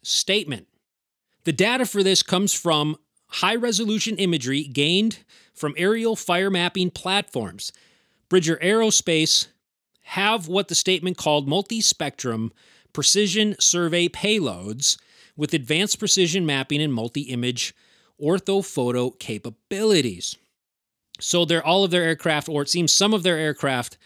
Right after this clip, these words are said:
have a large array of sensors on them, and they are utilizing that while they fly over wildfires,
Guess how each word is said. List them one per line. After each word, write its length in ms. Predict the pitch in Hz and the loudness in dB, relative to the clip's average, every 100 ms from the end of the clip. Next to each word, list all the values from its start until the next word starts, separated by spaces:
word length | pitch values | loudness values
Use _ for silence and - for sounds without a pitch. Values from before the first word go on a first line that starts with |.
| _ _ _ _ _ _ _ - | _ _ _ _ _ _ _ -10
have 240 | - 160 151 | -2 -2 -2
a 80 | |
large 420 | 151 156 190 196 170 | 0 2 2 2 0
array 400 | 165 156 160 151 | 2 2 2 -2
of 140 | 143 | 0
sensors 540 | - 202 220 214 185 165 | 2 2 2 0 -2 0
on 280 | 170 170 139 | 2 2 0
them, 320 | 107 104 131 - - | -2 -6 -8 -12 -6
and 140 | 151 | -2
they 80 | 156 | 0
are 100 | 147 | 0
utilizing 760 | 143 170 208 175 151 147 147 | 0 0 2 2 2 0 -2
that 240 | 135 135 139 | -2 -4 -4
while 220 | 131 147 | -2 -2
they 120 | 151 | -2
fly 280 | 143 151 147 | -6 -4 -2
over 260 | 139 131 127 | -2 -4 -2
wildfires, 840 | 156 190 180 - 113 98 113 | 0 0 0 -2 -4 -4 -6